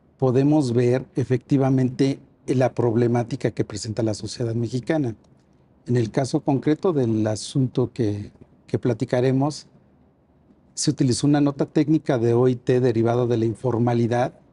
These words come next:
directamente de un organismo internacional, para visibilizar, más que nada, cuál es el margen de informalidad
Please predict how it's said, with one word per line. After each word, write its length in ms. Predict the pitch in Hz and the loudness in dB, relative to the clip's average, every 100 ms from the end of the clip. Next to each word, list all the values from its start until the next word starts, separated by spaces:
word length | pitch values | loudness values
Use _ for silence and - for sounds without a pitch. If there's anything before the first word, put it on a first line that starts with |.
| _ _ _ - | _ _ _ -4
directamente 640 | 110 110 - 120 113 123 | -2 -2 -2 0 2 2
de 40 | 117 | 2
un 140 | 120 | 2
organismo 420 | 123 117 110 117 | 0 0 -2 -2
internacional, 720 | 113 120 117 113 156 151 135 - _ _ _ _ _ _ | -2 -2 -2 -2 0 0 0 -4 _ _ _ _ _ _
para 240 | 147 156 175 | 2 2 0
visibilizar, 880 | 147 - 139 127 117 - 127 107 - - _ _ - | -2 -2 -2 0 -2 -4 -4 -6 -10 -18 _ _ -10
más 180 | 120 - | -8 -6
que 120 | - | -4
nada, 360 | 117 113 113 - - _ _ _ _ _ | -2 -2 -4 -8 -20 _ _ _ _ _
cuál 260 | 147 139 139 | 2 2 2
es 200 | - 127 | 2 0
el 180 | 113 | 2
margen 600 | 120 123 135 120 139 151 - | 2 2 0 0 0 0 0
de 80 | 123 | 0
informalidad 800 | 123 147 127 120 113 110 113 | 0 -2 -2 0 0 0 -2